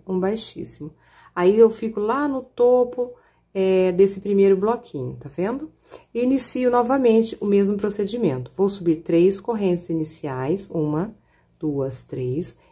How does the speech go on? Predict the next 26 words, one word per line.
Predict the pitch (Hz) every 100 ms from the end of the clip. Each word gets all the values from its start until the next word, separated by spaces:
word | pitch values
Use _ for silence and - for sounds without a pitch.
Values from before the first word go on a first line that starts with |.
| -
e |
faço | 170 - 190 185 190
mais | 185 202 285 - -
três, | 196 196 214
que | - 226
é |
pra | 233
gente | 226 226 -
fazer | 240 220
aquela | 202 202 208
curvinha. | 208 247 262 175 127 127 - - _ _ _ _
Eu | 170
seguro | 160 180 156 156 185
já | 190 175
nessa | 165 160 156
terceira | 151 151 - 151 143 143
aqui, | - 233 262
ó, | 143 151 _ _ _ _ _ _ _ _ -
e |
faço | 160 165 156 160
mais | 170 190 226 220
três, | 156 131 131 135
uma, | 139 151 247 - _ _ _ _ _ _
duas | 147 139 135 160 220 220 -
e | 208 214
três. | - - - - - -